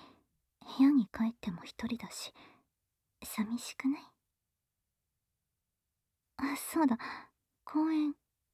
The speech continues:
寄っていかない？団地の下の児童公園。昔は、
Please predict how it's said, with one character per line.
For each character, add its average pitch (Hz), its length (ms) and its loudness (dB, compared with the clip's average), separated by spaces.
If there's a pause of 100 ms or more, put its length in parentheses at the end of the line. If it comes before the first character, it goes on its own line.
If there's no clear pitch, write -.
寄 269 80 10
っ - 40 8
て - 120 0
い 277 60 2
か 277 120 4
な 320 100 4
い？ - 100 -14 (880)
団 233 180 8
地 - 160 6
の 233 100 10
下 - 220 0
の 208 160 -2
児 196 160 -4
童 214 160 -2
公 - 200 -2 (1800)
園。 247 180 12
昔 240 460 4
は、 240 140 4